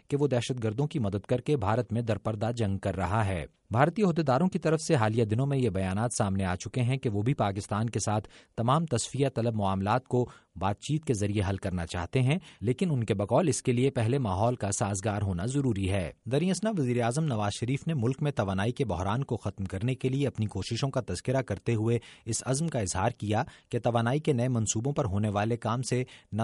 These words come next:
صرف اس بحران پر قابو پا لیا جائے گا، بلکہ عوام کو سستی بجلی بھی فراہم کی جائے گی۔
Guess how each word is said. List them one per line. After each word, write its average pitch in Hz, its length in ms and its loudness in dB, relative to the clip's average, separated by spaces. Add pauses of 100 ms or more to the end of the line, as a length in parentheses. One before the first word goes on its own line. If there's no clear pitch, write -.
(100)
صرف 143 200 2
اس 117 220 -4
بحران 101 340 0
پر 123 140 -2
قابو 98 300 -2
پا 80 160 -4
لیا 82 220 -4
جائے 95 300 0
گا، 147 120 2 (260)
بلکہ 123 260 0
عوام 110 320 2
کو 139 160 -2
سستی 139 360 0
بجلی 101 280 -2
بھی 123 120 0
فراہم 104 360 -2
کی 101 180 -4
جائے 87 360 -2
گی۔ 90 220 -2